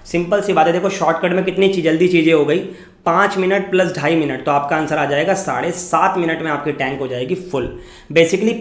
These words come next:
पाँच मिनट में आपको ए और बी के लिए सोचना है और पाँचवें मिनट के बाद आपको सी को भी उसमें ज्वाइन करा लेना है। और जब सी ज्वाइन होगा ना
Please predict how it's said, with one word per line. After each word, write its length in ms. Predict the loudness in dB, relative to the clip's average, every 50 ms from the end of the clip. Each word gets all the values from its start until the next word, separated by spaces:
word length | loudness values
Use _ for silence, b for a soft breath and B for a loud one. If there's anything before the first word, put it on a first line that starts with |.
| 2
पाँच 280 | 2 4 4 4 4 2
मिनट 220 | 2 0 2 2
में 100 | 2 2
आपको 280 | 2 2 2 0 -2 0
ए 120 | 2 2 4
और 120 | 4 4 2
बी 160 | 2 -2 -2
के 120 | 0 2
लिए 100 | 2 2
सोचना 340 | 2 0 -2 -2 -2 -2 -2
है 200 | -2 -4 -6 -8 B B B B B
और 180 | 0 0 0 0
पाँचवें 320 | 0 0 0 0 0 0 2
मिनट 280 | 2 2 2 0 0
के 80 | 0 2
बाद 220 | 4 4 4 4
आपको 240 | 2 0 0 0 -2
सी 220 | -2 0 -2 -2
को 140 | 0 0 0
भी 100 | 0 0
उसमें 200 | -2 0 0 0 2
ज्वाइन 280 | 2 0 2 0 0
करा 200 | 2 2 0 0
लेना 220 | -2 -2 -4 -4 -4
है। 60 | -4
और 80 | -4
जब 140 | -2 -2 -4
सी 180 | -2 -2 -2 -2
ज्वाइन 340 | 2 2 4 4 6 6 4
होगा 220 | 4 4 2 2
ना 140 | 0 0